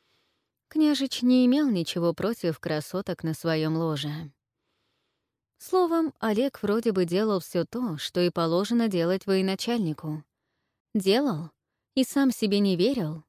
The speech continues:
что руководить столь значительным войском. Огромная тревога снедала княжича с той самой поры, когда отец поставил его во главе похода на Тмутаракань.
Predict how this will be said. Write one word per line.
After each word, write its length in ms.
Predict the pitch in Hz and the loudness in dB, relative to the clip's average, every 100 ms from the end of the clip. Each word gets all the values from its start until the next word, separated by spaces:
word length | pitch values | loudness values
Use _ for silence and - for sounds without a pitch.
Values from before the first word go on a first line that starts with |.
| _ - | _ -10
что 300 | - 233 220 | -2 2 4
руководить 640 | 214 208 196 196 262 - | 4 4 4 4 0 -4
столь 340 | - 202 247 | -4 0 2
значительным 800 | 202 180 170 - 208 208 202 202 | 2 -2 0 0 0 2 4 4
войском. 640 | 220 226 - 170 165 151 151 _ _ _ _ _ _ _ _ - | 4 2 -2 -6 -8 -8 -12 _ _ _ _ _ _ _ _ -2
Огромная 540 | 269 254 269 247 233 | 2 4 6 6 4
тревога 540 | 214 214 196 233 214 160 | 2 2 4 2 2 0
снедала 520 | - 180 180 196 175 | 0 2 2 2 0
княжича 580 | - 175 190 196 - 160 | 0 -2 0 -4 -4 -6
с 60 | |
той 220 | - 190 190 | -2 -2 -2
самой 380 | - 180 175 | 0 0 0
поры, 460 | 165 165 170 233 147 _ _ _ _ | 0 -2 0 -2 -6 _ _ _ _
когда 340 | - 240 233 | -2 2 2
отец 380 | 233 - 294 - | 2 0 -4 -2
поставил 520 | - 180 - 220 196 | -2 -2 0 0 2
его 300 | 175 170 170 | 0 0 0
во 100 | 170 | 0
главе 360 | 165 175 175 214 | 0 0 0 -2
похода 480 | 175 160 - 214 185 | -2 -4 -2 0 0
на 160 | 160 | 0
Тмутаракань. 800 | - 180 180 180 202 - 156 156 | 0 -2 0 0 0 -2 -4 -6